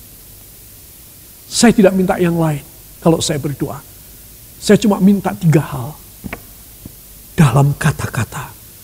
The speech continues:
tiga hal. Supaya apa? Supaya kehidupan saya boleh berguna. Kalau saudara dalam rumah tangga juga demikian,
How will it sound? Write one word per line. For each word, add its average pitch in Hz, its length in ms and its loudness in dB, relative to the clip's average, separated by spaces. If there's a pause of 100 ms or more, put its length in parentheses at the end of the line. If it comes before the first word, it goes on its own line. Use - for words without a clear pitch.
(280)
tiga 131 240 -2
hal. - 320 -10 (1120)
Supaya 349 560 4
apa? 320 320 4 (480)
Supaya 294 480 4
kehidupan 294 720 6
saya 240 400 0
boleh 220 240 6
berguna. 277 560 6 (800)
Kalau 311 240 6
saudara 311 640 6
dalam 294 320 4
rumah 302 240 4
tangga 294 320 4
juga 247 240 4
demikian, 269 640 4